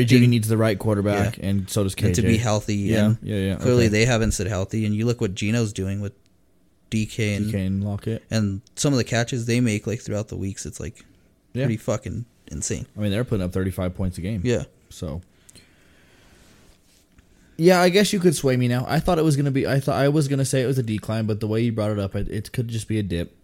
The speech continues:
Speaker 2: Um, he's gonna finish the year with under twenty touchdowns.
Speaker 1: No, yeah, definitely.
Speaker 2: I don't think we know if it's a decline, unfortunately, until next year, which is a long waiting
Speaker 1: Mm-hmm.
Speaker 2: period for Broncos fans because they can't wait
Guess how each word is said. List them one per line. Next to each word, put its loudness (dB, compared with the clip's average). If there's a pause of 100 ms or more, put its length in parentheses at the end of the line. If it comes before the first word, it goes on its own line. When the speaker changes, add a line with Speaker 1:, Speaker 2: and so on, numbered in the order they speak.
(160)
Speaker 2:
Um, 0
he's 0
gonna 0
finish -2
the -6
year 2
with -2
under -2
twenty -4
touchdowns. -2
Speaker 1:
No, 4
yeah, 0
definitely. -2
Speaker 2:
I 6
don't 2
think 0
we 2
know 2
if -2
it's -8
a -2
decline, 0
unfortunately, -2
until -2
next -6
year, 0
which -4
is -2
a -4
long -6
waiting -4
Speaker 1:
Mm-hmm. -2
Speaker 2:
period -2
for -8
Broncos -8
fans -4
because -6
they -4
can't -8
wait -4